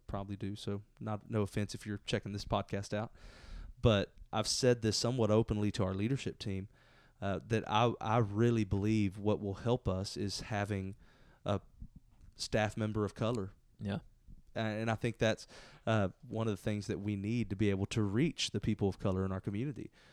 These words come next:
Speaker 1: um, whether that's Hispanic, African American, and that's really the predominant ones, but we have some, some other cultures that exist there in Koontz too, and it's only gonna grow. So I, I think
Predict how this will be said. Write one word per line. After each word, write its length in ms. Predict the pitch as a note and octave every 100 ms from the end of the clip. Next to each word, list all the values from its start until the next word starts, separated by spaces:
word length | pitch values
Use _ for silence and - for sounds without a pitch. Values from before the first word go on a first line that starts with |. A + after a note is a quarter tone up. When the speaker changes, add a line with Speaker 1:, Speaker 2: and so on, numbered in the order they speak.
| - -
Speaker 1:
um, 360 | G#2 G2 F#2 - - -
whether 220 | A2 G#2
that's 280 | G2 - -
Hispanic, 500 | G2 G#2+ G2+ G2 G2
African 320 | F#2 - G2
American, 540 | F#2+ G2 G2+ G2+ F#2+
and 140 | F#2+ G2
that's 280 | G2+ - - - -
really 240 | G#2+ G#2+ G2+
the 80 | G#2
predominant 520 | A2+ G2+ G2 G2 E2+
ones, 280 | F#2+ G2 G2+
but 120 | E2+
we 160 | G2+
have 200 | G2+ F#2+
some, 280 | - G2+ G2+
some 200 | - G#2
other 180 | F#2+ G#2+
cultures 480 | - G2+ F#2+ G#2 G2
that 120 | G2
exist 380 | G2+ G#2 G2 -
there 220 | G2+ G2
in 160 | G2 G2+
Koontz 300 | - G#2 -
too, 240 | - A2+ G2 - - - - -
and 180 | A#2 A2
it's 200 | F2+ -
only 200 | A2 A2
gonna 180 | G#2+ G#2
grow. 360 | G#2+ C3 G#2 - - - - -
So 400 | - - A2+ G2+ -
I, 80 | - -
I 100 | A#2
think 420 | A#2+ C3+ A#2 -